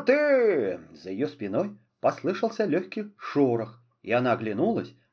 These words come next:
как раз вовремя, чтобы ухватить за помощь мальчишку, прежде чем он прошмыгнул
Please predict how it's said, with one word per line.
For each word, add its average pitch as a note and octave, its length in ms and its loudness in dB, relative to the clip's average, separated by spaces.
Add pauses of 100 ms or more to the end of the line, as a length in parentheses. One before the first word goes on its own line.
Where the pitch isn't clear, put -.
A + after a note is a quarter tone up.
(100)
как C#4 320 8
раз F#3+ 460 4
вовремя, E3+ 560 2 (140)
чтобы F#3+ 440 0
ухватить F#3+ 580 -2
за E3 200 2
помощь A3+ 380 0
мальчишку, F#3+ 640 0 (160)
прежде A3 440 0
чем F#3 280 -4
он G#3+ 200 -4
прошмыгнул C3 680 -6